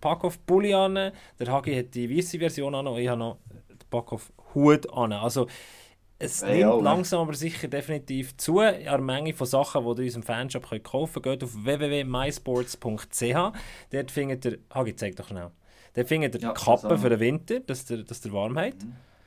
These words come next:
Speaker 1: Der Hagi legt es jetzt nicht an, es sieht nicht so gut aus bei ihm irgendwie.
Speaker 2: Nein, ich muss die Brille abziehen, dann sehe ich nichts mehr. Also ich sehe ohne Brille nicht gut aus, ich weiss, aber, äh, einfach,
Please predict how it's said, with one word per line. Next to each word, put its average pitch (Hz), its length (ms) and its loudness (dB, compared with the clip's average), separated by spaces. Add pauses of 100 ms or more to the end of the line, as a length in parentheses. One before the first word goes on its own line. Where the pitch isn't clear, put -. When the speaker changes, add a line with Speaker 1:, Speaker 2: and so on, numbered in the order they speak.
(160)
Speaker 1:
Der 117 80 -4
Hagi 160 200 6
legt 139 160 8
es - 60 -4
jetzt 143 140 -2
nicht 135 100 0
an, 110 120 2
es 104 60 -6
sieht 110 160 -10
nicht 117 220 -6
so 117 120 -8
gut 107 280 -6
aus 90 180 -12
bei - 100 -16
ihm 92 80 -12
irgendwie. - 340 -16
Speaker 2:
Nein, 135 180 6
ich 143 100 2
muss 127 100 -2
die 117 80 -4
Brille 113 340 6
abziehen, 104 240 -2
dann 113 100 -10
sehe 104 200 -2
ich 104 60 2
nichts 104 260 -2
mehr. 92 100 -10 (240)
Also - 160 -12
ich 101 80 -6
sehe 123 180 10
ohne 135 360 6
Brille 127 220 8
nicht 127 120 0
gut 120 240 -2
aus, 110 140 -2
ich 101 80 -4
weiss, 113 240 2
aber, 101 220 -2
äh, 98 300 -4
einfach, 101 220 -4